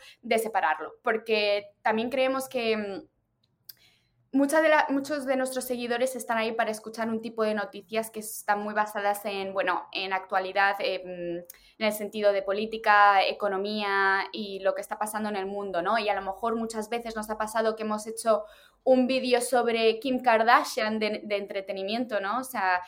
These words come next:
son noticias, estas noticias están en el periódico, no nos las inventamos, pero se enfadan.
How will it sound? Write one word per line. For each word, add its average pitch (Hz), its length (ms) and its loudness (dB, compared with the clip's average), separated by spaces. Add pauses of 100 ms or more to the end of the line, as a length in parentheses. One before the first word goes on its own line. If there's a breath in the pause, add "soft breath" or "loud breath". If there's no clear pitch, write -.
son 277 160 4
noticias, 294 480 0
estas 226 280 -4
noticias 247 420 -4
están 220 240 -2
en 208 80 -6
el 202 140 -8
periódico, 220 480 -4
no 196 100 -6
nos 196 200 -10
las 196 300 0 (400 soft breath)
inventamos, 214 720 0
pero 196 320 4 (400 loud breath)
se - 160 -2
enfadan. 185 500 2